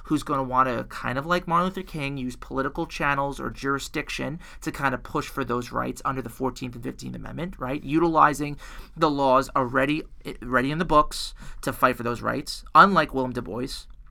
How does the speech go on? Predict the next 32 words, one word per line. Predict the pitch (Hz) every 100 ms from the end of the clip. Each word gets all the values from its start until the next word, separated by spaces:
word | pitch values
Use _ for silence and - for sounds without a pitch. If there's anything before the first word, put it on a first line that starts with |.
| - - - -
And | - 160 -
unlike | 214 247 175 175
Booker | 160
T. | 156 -
Washington, | 135 226 294 151 123 131
who's | 127 151
going | - 151 147
to | -
kind | - 208
of, | 196 170
in | 156
many | 185 196
ways, | 190 254 196 165 - -
try | - - - 220 247
to | 285 -
survive | - 180 165 196 226 202 180 170 -
in | 160
a | 151
pre-existing | - - - 220 247 254 247 170 147 135 196 196 190 160
white | 156 170
supremacist | - - - 156 143 -
structure | - - 254 147 - - 101 131 180 - - -
by | 165
trying | - - 185 190 190
to | - 185 160
instill | 156 - - 180 147
value | 120 175 220 196 143
or | 127 143
prove | - - 233 277 226 143
value, | 135 120 120 113 120 151 214 - - - -
Marcus | 156 240 269 208
Garvey, | - 247 262 233 - 160